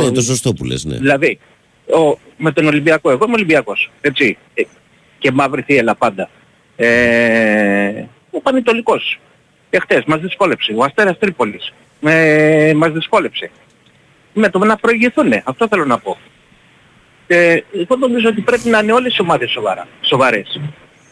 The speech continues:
Speaker 2: Να μην, ε, παίζουμε, ακούσε, τι κάνει, να μην παίζουμε σκορποχώρι και αυτά. Αυτή είναι η γνώμη μου, δεν ξέρω. Βέβαια, το πρωτάθλημα έχει ακόμα δρόμο και θεωρώ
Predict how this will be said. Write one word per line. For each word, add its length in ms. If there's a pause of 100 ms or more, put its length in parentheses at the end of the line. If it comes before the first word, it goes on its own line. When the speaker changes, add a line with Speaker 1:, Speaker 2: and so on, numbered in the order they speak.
(340)
Speaker 2:
Να 160
μην, 200
ε, 300 (1080)
παίζουμε, 400 (280)
ακούσε, 520
τι 80
κάνει, 300 (440)
να 140
μην 140
παίζουμε 300
σκορποχώρι 680 (500)
και 60
αυτά. 300 (580)
Αυτή 240
είναι 100
η 40
γνώμη 240
μου, 180 (120)
δεν 200
ξέρω. 280 (200)
Βέβαια, 280 (260)
το 100
πρωτάθλημα 400
έχει 100
ακόμα 360
δρόμο 360 (880)
και 140
θεωρώ 340